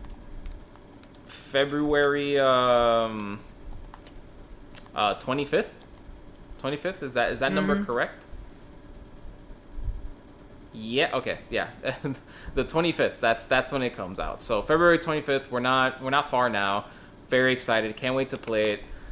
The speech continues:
Speaker 1: Just, it's just more Souls. It's just, it's big Dark Souls, and I'm, and I'm cool with that. That's basically all I ever wanted is, is big Dark Souls. You know, so I'm, I'm, I'm getting my, I'm getting my wish.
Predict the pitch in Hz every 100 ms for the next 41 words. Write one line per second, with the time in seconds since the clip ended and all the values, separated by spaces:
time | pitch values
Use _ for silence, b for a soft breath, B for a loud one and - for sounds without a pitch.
0 | B - 127 - 131 139 151 127 131 180
1 | - 139 101 - - 123 123 127 117 139
2 | 120 156 170 156 151 - 131 104 95 104
3 | 113 110 117 117 120 110 - - 160 160
4 | 156 151 151 123 110 - 156 226 226 180
5 | 151 139 151 147 139 120 113 135 104 117
6 | - - 113 107 - - 117 107 - -
7 | 117 117 113 107 - 113 104 - - -
8 | - - - - - - - - - -
9 | - - - - 107 101 107 107 107 -
10 | 117 - 123 120 156 160 131 123 143 139
11 | 175 160 139 151 113 101 107 -